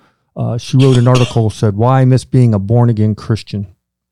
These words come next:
And she says this, in, in the midst of her article, she says, "We evangelicals in our, in, in an-," sorry, let me start again. "We evangelicals,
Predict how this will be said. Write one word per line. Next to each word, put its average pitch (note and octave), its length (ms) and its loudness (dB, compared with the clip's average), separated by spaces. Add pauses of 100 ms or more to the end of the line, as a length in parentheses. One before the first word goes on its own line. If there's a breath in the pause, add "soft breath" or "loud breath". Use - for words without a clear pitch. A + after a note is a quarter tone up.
(460)
And D3 100 4
she F3+ 140 0
says A#2 360 0
this, A2+ 240 -4
in, A2+ 160 -4
in C#3+ 80 -6
the B2 80 2
midst B2 300 2
of A#2 80 -2
her A#2 100 0
article, A2 300 -2
she - 180 -6
says, G#2+ 240 -2 (440 soft breath)
"We A3 240 4
evangelicals D3+ 1120 2 (100)
in C3+ 140 4
our, C3 160 2 (100)
in, F#3+ 240 2 (160)
in D3+ 140 4
an-," C#3+ 200 2 (720)
sorry, F#2+ 260 -10
let G2 100 -6
me G2+ 60 -4
start A2+ 220 0
again. B2 240 2 (400 soft breath)
"We D#3 140 4 (120)
evangelicals, D3 880 2